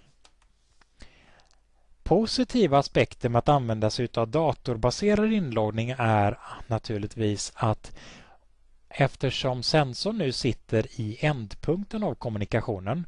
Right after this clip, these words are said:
så har vi möjlighet att se hela resultatet av attacken. Om, eh, attacken är krypterad är det heller ingen nackdel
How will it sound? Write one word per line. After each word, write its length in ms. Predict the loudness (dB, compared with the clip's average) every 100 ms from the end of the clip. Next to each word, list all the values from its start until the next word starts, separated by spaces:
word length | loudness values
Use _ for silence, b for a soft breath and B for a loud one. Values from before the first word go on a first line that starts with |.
| B B B B B
så 160 | -6
har 100 | -2
vi 120 | 0 0
möjlighet 480 | 0 0 2 2
att 100 | 0
se 240 | 0 -4 -4
hela 680 | -4 -2 0 0 4 4 4 0
resultatet 920 | -2 -2 -6 -6 -4 -4 -4 -6 -4
av 180 | 0 0
attacken. 500 | 0 -2 -2 -6 -6 -12 -20 -20 -20 _ _ _ -20 _ -20 b b b b b b b _ _ _ _
Om, 440 | 0 2 2 0 2
eh, 240 | 4 2 0 -4
attacken 760 | -2 4 4 2 4 4 4 4
är 280 | 6 6 4
krypterad 880 | 0 -6 -6 -2 0 4 4 4 0 _
är 220 | 0 4
det 100 | 4
heller 400 | 4 2 2 0
ingen 220 | 0 0
nackdel 520 | 0 -2 -2 2 2